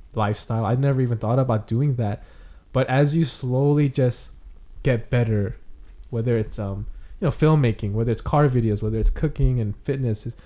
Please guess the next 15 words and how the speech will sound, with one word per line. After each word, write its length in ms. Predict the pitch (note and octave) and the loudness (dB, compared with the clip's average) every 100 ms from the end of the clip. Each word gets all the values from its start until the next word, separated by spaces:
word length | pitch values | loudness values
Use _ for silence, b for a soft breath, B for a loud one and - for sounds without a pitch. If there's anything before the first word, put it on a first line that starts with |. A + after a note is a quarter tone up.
| b b b | b b b
whenever 280 | B2 D#3+ F#3+ | 2 4 6
you 120 | G#3+ | 4
just 160 | G3 - | 4 4
start 180 | F3 F3 | 2 2
to 80 | C3 | 0
improve 520 | A#2 - D3 C3 B2 | -2 0 2 2 0
things, 460 | A#2 A2+ A#2 A2+ - - - - | -2 0 -2 -6 -12 -20 -20 -20
find 360 | - C3 C#3+ C#3 | -2 2 2 4
details, 520 | B2 A#2 C3 A#2 A2+ | 0 0 -2 -2 -2
fine-tune 680 | - B2+ C3+ C3+ - C3 A#2 | -4 -2 0 -2 -2 -2 0
details, 640 | A2 - A2+ G#2+ G#2+ - - - - - - - | -4 -4 -4 -4 -6 -10 -16 -20 -20 -20 -20 -6
and 180 | A#2+ B2 | -4 0
just 220 | C3 - | -2 -2
improve 580 | A#2+ - - C3+ C#3 A#2 | -4 -6 -6 0 2 0
in 140 | G#2 | -4